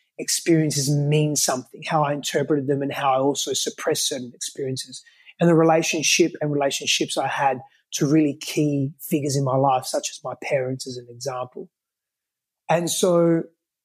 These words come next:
that really changed a lot for me. I, I mean, I went, I gave up my businesses at the time. I went into a lot of debt. I, I had no money. I spent hours and hours every day in quote unquote personal growth and personal development.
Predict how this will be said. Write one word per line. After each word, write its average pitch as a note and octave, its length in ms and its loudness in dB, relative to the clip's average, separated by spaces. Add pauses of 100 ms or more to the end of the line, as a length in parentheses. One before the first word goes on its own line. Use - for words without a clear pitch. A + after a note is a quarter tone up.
(120)
that F#3+ 360 0
really F#3+ 300 4
changed D3+ 500 -2
a C#3+ 60 0
lot C#3+ 240 -2
for - 80 -14
me. D3+ 80 -2
I, C3+ 80 0
I C#3+ 200 0
mean, D3 140 2
I C#3+ 80 0
went, D3+ 400 2
I C#3+ 100 -2
gave D#3 240 0
up E3+ 80 2
my C#3 120 0
businesses C#3+ 480 -2
at D#3 100 -2
the C3+ 80 -14
time. C3+ 580 -4 (520)
I C#3+ 40 4
went D3 200 2
into D3 220 -2
a - 0 -
lot C3+ 180 2
of A#2+ 140 -6
debt. C#3 400 0 (280)
I, D#3+ 160 -4
I C#3 200 -4
had D3 300 0
no C#3+ 140 2
money. C#3+ 280 0
I B2 80 -4
spent C3+ 340 -2 (100)
hours C#3 360 2
and C3 160 -4
hours C3 440 -4
every C#3 280 0
day C3+ 340 2
in C3 340 -8
quote C#3+ 200 0
unquote C3+ 360 -4
personal C3 380 -4
growth B2+ 300 -4
and A#2+ 80 -16
personal C#3 360 -4
development. B2+ 520 -4